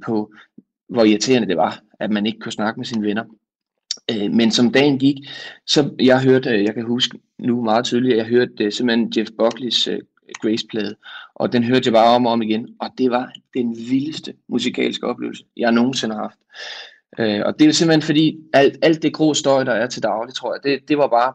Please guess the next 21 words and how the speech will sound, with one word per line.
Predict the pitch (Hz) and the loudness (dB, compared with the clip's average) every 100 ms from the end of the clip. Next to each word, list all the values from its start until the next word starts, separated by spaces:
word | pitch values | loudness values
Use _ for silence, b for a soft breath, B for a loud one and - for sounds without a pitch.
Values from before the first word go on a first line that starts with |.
| - | -4
på | |
en | 131 | -4
eller | 127 120 | -2 -2
anden | 120 131 | -4 -6
måde, | 117 | -6
øh, | 104 95 _ _ _ | -8 -12 _ _ _
det | 131 | -4
var | 135 123 | 0 0
jo | 107 104 - 127 | -2 -8 -2 2
dømt | 117 | 2
ude, | 117 117 139 - | 2 -2 -4 -2
og, | 117 104 - | -2 -2 -2
og | - 113 | -4 -2
sådan | 123 117 117 B B - | -4 -4 -8 B B -4
vores | 127 113 | 0 2
slørede | - 123 123 139 135 120 113 - | 4 6 6 6 6 4 2 0
oplevelse | 123 131 143 113 107 | 0 2 0 0 -2
af | 110 | -2
verden, | 104 117 135 | 0 0 0
den, | 131 131 127 | -2 0 -2
øh, | 107 107 | -2 -6